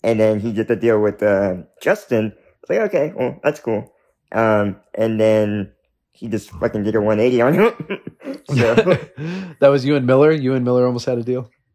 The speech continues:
Speaker 1: Yeah.
Speaker 2: Well,
Speaker 1: Well,
Speaker 2: seems like you,
Speaker 1: eventually
Speaker 2: uh,
Speaker 1: we, we
Speaker 2: dodged a
Speaker 1: did, yeah.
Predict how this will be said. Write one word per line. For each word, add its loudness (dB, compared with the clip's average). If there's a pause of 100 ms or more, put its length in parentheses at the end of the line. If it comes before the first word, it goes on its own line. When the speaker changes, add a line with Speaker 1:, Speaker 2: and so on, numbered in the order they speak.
(420)
Speaker 1:
Yeah. 0 (1000)
Speaker 2:
Well, -2 (120)
Speaker 1:
Well, 0
Speaker 2:
seems 0
like 0
you, 0
Speaker 1:
eventually 2
Speaker 2:
uh, 2
Speaker 1:
we, 0
we -4
Speaker 2:
dodged 2
a 2
Speaker 1:
did, -8
yeah. 6